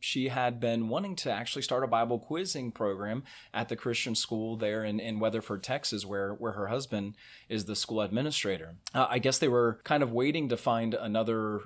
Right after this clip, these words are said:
another school, another ministry that, uh, they could start their program with. You know, long story short, we both started our, our Bible quizzing programs at the same time in the fall of twenty twenty as, as sort of a,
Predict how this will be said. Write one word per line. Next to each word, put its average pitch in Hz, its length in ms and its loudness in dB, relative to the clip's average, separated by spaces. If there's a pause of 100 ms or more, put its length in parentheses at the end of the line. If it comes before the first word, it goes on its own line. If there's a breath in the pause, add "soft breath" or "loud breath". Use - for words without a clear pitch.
(140)
another 117 240 0
school, 120 460 0
another 110 300 0
ministry 107 760 0
that, 107 280 -2
uh, 104 100 -2
they 107 120 -4
could - 160 -4
start 113 300 0
their 101 100 -4
program 123 460 -2
with. 95 360 -8 (160)
You 110 120 -12
know, 95 100 -8
long 104 240 -4
story 107 300 -2
short, 107 500 -2
we 110 140 2
both 107 200 2
started 107 400 2
our, 98 240 0
our 110 140 0
Bible 104 300 2
quizzing 104 320 -4
programs 98 680 -2
at - 120 0
the - 80 -6
same 101 240 0
time 104 280 0
in 98 60 -2
the 98 60 -4
fall 104 260 4
of 98 80 -2
twenty 101 300 -2
twenty 113 340 0
as, 95 220 -2
as 104 180 -4
sort 147 300 2
of 113 140 0
a, 107 220 4